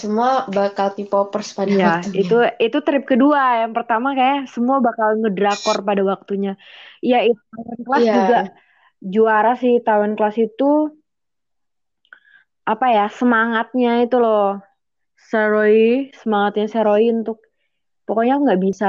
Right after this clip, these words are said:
Speaker 2: stuck di sini. Yang dia bilang ke gebetannya, "Aku mau buka toko di sini, tapi delapan tahun lagi," gitu. Terus si ceweknya kan ketawa kan, "Apaan sih ini orang?" gitu kan. "Delapan tahun lagi?"
Speaker 1: Iya,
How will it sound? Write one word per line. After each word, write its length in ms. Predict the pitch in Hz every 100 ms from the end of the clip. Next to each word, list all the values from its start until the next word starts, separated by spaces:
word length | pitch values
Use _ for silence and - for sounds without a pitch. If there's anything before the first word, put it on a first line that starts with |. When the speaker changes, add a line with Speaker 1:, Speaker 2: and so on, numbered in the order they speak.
| 196
Speaker 2:
stuck 240 | - 208
di 100 | 220
sini. 180 | 226 214 208
Yang 100 | 208
dia 140 | 214 214
bilang 480 | 196 214 220 247 240
ke 380 | 226 214 214 202
gebetannya, 760 | 208 202 202 202 202 233 254 - _ - -
"Aku 180 | 226 285
mau 160 | 285 247
buka 480 | 214 214 208 202 -
toko 320 | 226 226 240 220
di 80 | 220
sini, 320 | 226 220 208
tapi 380 | 208 190 - 262
delapan 400 | 277 247 226 220
tahun 240 | 208 202 202
lagi," 560 | 196 202 190 196 196 180
gitu. 180 | 185 180
Terus 180 | 208 - - - _
si 80 | - -
ceweknya 340 | 190 185 196
kan 140 | 240 233
ketawa 400 | 214 185 202 -
kan, 240 | 185 185 190
"Apaan 320 | 165 165 175
sih 140 | 202 190
ini 100 | 190
orang?" 280 | 196 196 175
gitu 320 | 165 170 180
kan. 240 | 170 170 175 _ _ _
"Delapan 280 | 175 175 180 180
tahun 180 | 185 185
lagi?" 280 | 185 185 262 269
Speaker 1:
Iya, 280 | 208 220